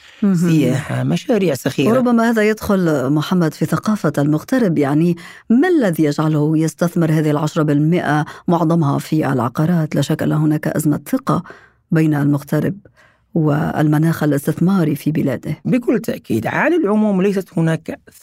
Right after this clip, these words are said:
Speaker 2: ثقة في البنية المالية والمؤسسية داخل هذه البلدان، ليست هناك ثقة في البنية التشريعية والقضائية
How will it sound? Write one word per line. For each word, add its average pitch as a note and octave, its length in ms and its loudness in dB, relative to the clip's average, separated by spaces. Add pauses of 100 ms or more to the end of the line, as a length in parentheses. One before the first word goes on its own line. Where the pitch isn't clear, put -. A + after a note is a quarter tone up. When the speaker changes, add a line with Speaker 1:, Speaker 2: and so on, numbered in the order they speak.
Speaker 2:
ثقة A#3 360 -2
في E3+ 160 -2
البنية D#3 380 2
المالية C3 420 0
والمؤسسية A#2 760 -2
داخل A2+ 520 -2 (280)
هذه A2 240 0
البلدان، A#2 400 -2
ليست A2+ 320 -4
هناك - 460 -4 (180)
ثقة A3 340 -2
في - 160 -4
البنية C#3+ 280 0
التشريعية C3 640 -2
والقضائية C3+ 880 0